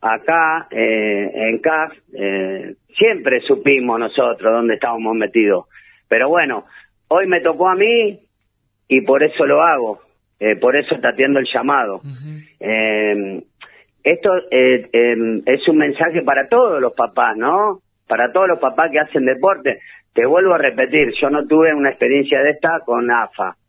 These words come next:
Speaker 1: sino también lo hubiese defendido a mi hijo y a los chicos. En este, en este sentido hay que defender a los pibes, hay que defender a los chicos.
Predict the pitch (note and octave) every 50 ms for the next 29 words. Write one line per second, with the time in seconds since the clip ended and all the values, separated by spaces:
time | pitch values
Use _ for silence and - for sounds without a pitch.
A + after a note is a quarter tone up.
0 | _ _ _ _ _ - - A#2+ B2 C#3 D3 C#3+ D3 C3+ C3 B2+ C#3+ D#3 E3 E3+
1 | E3+ D3+ - - - - _ _ - G2 G#2+ B2 D3 E3 D#3+ D#3+ - C#3+ C3+ B2+
2 | C3 - A2+ A#2 A#2+ C#3 D#3+ D#3 C#3+ B2+ B2 B2+ D3+ D3+ E3 F#3 E3+ - - D3
3 | D3 - - - - - - - - G#2 A#2+ B2 B2+ C#3 C#3 C#3 - G3 F#3 E3+
4 | E3+ E3+ F#3 F#3 F#3 F3+ E3 - - D3 D#3 F#3 G3 G3 G3+ F#3 E3+ - E3 D#3
5 | D3+ F3 F#3 F#3+ F#3+ F3+ - D3 C#3+ C3+ B2 - - - C3 C3+ D#3+ E3+ F3 E3+
6 | D3 B2 - - _ - D3 C#3 B2 A2 G#2 G2 F2+ - - - _ _ _ _
7 | _ _ - _ G#2+ B2+ C#3 C3+ D#3+ D#3 D3+ - C#3 C3 C3+ D#3 D#3+ D#3 C#3 B2
8 | - - - C3+ A#2 G2 F2 F#2+ F2+